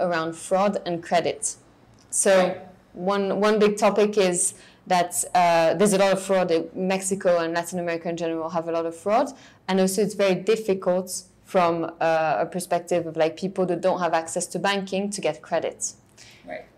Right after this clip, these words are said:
Speaker 1: Because nowadays, like, to get a credit, you need to have already an, a history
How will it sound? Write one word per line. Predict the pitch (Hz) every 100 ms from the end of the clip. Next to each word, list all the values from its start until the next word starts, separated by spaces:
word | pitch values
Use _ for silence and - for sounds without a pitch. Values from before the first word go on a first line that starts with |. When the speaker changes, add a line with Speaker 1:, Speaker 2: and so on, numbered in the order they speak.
| -
Speaker 1:
Because | 185 190 180 170 - - _
nowadays, | 202 220 220 180 180 190
like, | 180 156 - -
to |
get | 180 208
a | 208
credit, | 208 180 180 175 -
you |
need | 165 165
to | 170
have | 165
already | 180 196 190 185
an, | 170 180 175 190
a | 175
history | 170 190 190 196 185